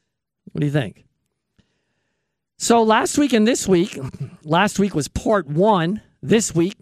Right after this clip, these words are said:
was part two of the book that Rick Hughes wrote. It's called Bible Promises and Principles. And I'm gonna tell you guys once again, this book is free.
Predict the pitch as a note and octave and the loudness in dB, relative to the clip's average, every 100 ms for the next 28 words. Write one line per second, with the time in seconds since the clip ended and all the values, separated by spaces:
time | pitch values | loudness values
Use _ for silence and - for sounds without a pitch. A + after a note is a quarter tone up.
0 | _ - A#2+ - F#3 D#3+ - - C#4 G3+ | _ -12 -8 -2 0 -2 -4 -2 2 2
1 | D#3 C#4 _ _ _ _ _ - D#3+ D#3+ | 2 -2 _ _ _ _ _ 0 2 4
2 | D#3 D3 C#3 C#3 D3 B2 _ G3+ A3+ - | 2 -2 -4 -2 -2 -6 _ 4 4 0
3 | - - _ _ _ _ - D#3+ C#3 G3 | -14 -20 _ _ _ _ -2 0 2 2
4 | A3 - - E3+ A3 G#3 B2+ B2+ G3+ F#3 | 0 -8 -4 0 2 2 0 0 2 2
5 | C#3+ D#3+ D3+ - D#3+ C3+ D#3 E3 G#3 A3 | 0 -6 -6 0 0 0 2 2 2 2
6 | A3+ - F3+ E3+ E3 F3 E3 C#3+ C#3 C#3 | 0 0 0 0 0 0 -2 -2 -4 -4
7 | - F#3 F#3 D#3 B2 G2 F#2+ - _ _ | 0 0 0 -2 -4 -8 -10 -18 _ _
8 | _ _ _ - C#3 C#3+ D3+ D3 C#3+ F3 | _ _ _ -4 0 0 0 0 0 0
9 | E3+ E3+ D3+ E3+ E3+ D3+ F#3 E3+ D#3+ F3 | 0 0 0 -2 -2 0 0 0 -2 0
10 | A3+ A#3 E3 - - E3 B3+ D4+ C3 | -2 0 -4 -6 -4 -2 0 0 -4